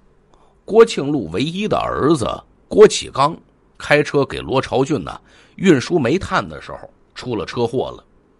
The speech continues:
救了半天也没救过来就死了。于是郭庆禄呢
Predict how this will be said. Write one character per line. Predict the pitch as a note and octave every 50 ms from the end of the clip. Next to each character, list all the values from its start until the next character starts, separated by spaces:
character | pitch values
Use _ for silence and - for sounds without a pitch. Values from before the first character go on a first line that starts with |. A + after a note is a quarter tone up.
| _ _ _ _ _ _ _ _ _ _ -
救 | - A3 F#3+ C#3
了 | A#2 A2
半 | A2+ D#3+ C#3+ B2
天 | A#2+ D#3+ D#3+ D#3
也 | B2 E2+
没 | D#2 F#2+ B2+
救 | D#3 - C#3 G2 E2+
过 | D#2+ D2+
来 | C2+ B1+ E2+ D3
就 | D3+ B2+ D#2+
死 | - - - -
了。 | - - - - B2 C#3 - _ _ _ _ _ _ _ _ _ _ _ _ _ _ _ _ _ _
于 | A2+ D3 G#3
是 | G3+ - A#2
郭 | F2+ - D#3+ F3
庆 | - - D#3 A#2
禄 | A2 C3+ E3+ D3 E2
呢 | D2 - - - -